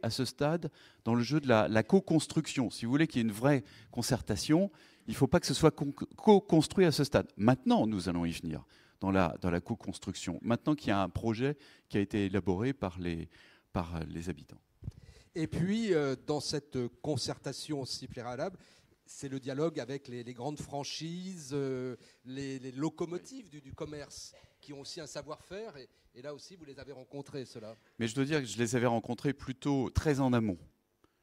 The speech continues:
Speaker 1: J'avais rencontré à la fois des urbanistes, des aménageurs, des constructeurs, par exemple, pour savoir si, euh, l'hypothèse de faire un parking souterrain en bordure de la rivière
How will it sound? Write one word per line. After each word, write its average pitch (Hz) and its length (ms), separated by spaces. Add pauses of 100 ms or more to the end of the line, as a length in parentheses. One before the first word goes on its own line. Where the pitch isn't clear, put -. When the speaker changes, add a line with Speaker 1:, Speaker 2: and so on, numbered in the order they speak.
(100)
Speaker 1:
J'avais 104 160
rencontré 120 420
à 113 80
la 104 80
fois 107 400
des 101 220
urbanistes, 104 640 (480)
des 101 160
aménageurs, 104 520
des 120 120
constructeurs, 117 800
par 76 260
exemple, 80 560 (380)
pour 107 120
savoir 120 440
si, 139 400
euh, 98 100
l'hypothèse 113 680
de 92 320
faire 110 240
un 98 80
parking 101 280
souterrain 104 560
en 104 120
bordure 107 440
de 98 80
la 90 120
rivière 110 380